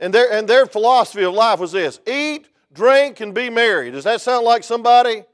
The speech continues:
It sounds like modern man, don't it? If you'll read Romans chapter one, verse eighteen through thirty-four, you'll find out that, uh,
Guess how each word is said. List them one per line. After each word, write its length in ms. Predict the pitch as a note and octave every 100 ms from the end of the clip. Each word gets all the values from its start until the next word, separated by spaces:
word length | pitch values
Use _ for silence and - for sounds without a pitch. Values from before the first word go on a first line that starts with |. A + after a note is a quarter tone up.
| _ _ _
It 60 | C3
sounds 280 | A#3 B3
like 180 | G3+ G#3+
modern 480 | F3+ A3 A3+ G#3 G3+
man, 320 | A#3+ G#3+ E3+
don't 260 | F#3 F3+ C3
it? 160 | G2 _ _ _
If 80 | -
you'll 140 | F#3
read 260 | G3 A3 G3+
Romans 340 | A3 A3 F#3+
chapter 440 | - A#3 A3 A3+ G3
one, 360 | G3+ A#3 G#3+
verse 240 | F#3+ G3 G#3+
eighteen 400 | A3+ G#3 G#3+ G3+
through 200 | A3 G3+
thirty-four, 720 | G#3+ A3 F#3+ A3 B3 G#3+ - _ _
you'll 200 | G3 G#3+
find 360 | G#3 A#3 A3 G#3
out 320 | B3 G#3+ -
that, 260 | F#3 F#3
uh, 240 | F#3+ E3+